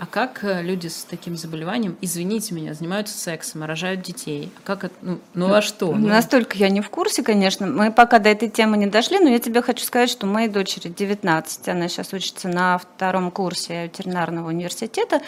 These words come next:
Speaker 2: и она живет со своим парнем, у которого тоже несовершенный остеогенез.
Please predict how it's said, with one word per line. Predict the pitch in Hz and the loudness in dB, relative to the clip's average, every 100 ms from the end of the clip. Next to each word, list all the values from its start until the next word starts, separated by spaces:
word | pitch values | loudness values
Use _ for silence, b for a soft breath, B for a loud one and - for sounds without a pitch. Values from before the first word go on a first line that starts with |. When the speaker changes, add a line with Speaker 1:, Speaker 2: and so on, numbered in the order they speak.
| B B B | B B B
Speaker 2:
и | |
она | 190 254 | 2 2
живет | 311 262 | 4 0
со | 262 | -2
своим | 196 190 185 | -4 -2 4
парнем, | 294 349 240 | 6 8 6
у | |
которого | 202 190 190 180 | 2 0 0 2
тоже | 208 302 | 2 4
несовершенный | 277 196 - 180 180 226 254 | 4 4 0 -4 0 2 2
остеогенез. | 220 - 214 214 175 156 - | 0 -2 -6 -2 -2 -2 -8